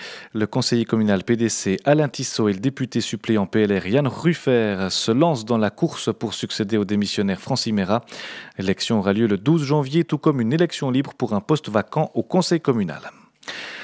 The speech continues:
En Ajoie, le ruisseau du Waibeu s'apprête à subir un lifting. Un crédit de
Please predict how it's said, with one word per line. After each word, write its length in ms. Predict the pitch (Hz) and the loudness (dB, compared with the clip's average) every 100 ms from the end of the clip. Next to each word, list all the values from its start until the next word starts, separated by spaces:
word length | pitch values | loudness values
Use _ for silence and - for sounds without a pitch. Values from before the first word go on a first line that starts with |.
| - - - | -16 -18 0
En 120 | 180 | 4
Ajoie, 360 | 185 156 147 139 | 6 6 6 4
le 120 | 135 | 4
ruisseau 340 | 131 147 - 156 | -2 -4 -2 -2
du 220 | 135 127 | 0 2
Waibeu 480 | 127 165 135 143 120 | 4 4 2 0 2
s'apprête 480 | 135 - 160 - | 0 0 -2 0
à 80 | 123 | 0
subir 420 | - 131 131 160 | 0 -4 0 2
un 60 | 117 | 2
lifting. 680 | 117 190 - 156 120 107 101 | 2 0 -2 -2 2 2 2
Un 300 | 101 98 95 | 2 2 -2
crédit 340 | - 110 139 | -2 -4 -2
de 140 | 123 | 0